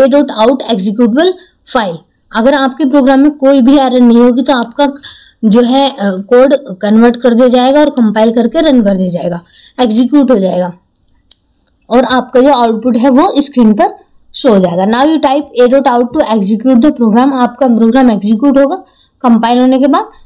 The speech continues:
you will see the output hello world printed on the screen, और आपको screen पर अपना output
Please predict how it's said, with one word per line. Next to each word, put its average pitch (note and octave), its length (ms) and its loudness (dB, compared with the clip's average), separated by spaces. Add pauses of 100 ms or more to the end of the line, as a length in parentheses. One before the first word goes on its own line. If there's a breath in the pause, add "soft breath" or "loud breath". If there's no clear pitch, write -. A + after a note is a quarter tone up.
(180 soft breath)
you B3+ 100 4
will D#4 220 2
see B3 160 0
the C#4+ 100 0 (100)
output A3 300 -4 (140)
hello G#3+ 260 0
world D4 240 0
printed A#3+ 400 0
on B3 160 2
the D4 180 0
screen, F3+ 320 -8
और A3+ 140 0
आपको A#3+ 300 -2
screen C4+ 320 0
पर D#4 120 0
अपना C#4 280 0
output C4+ 500 -2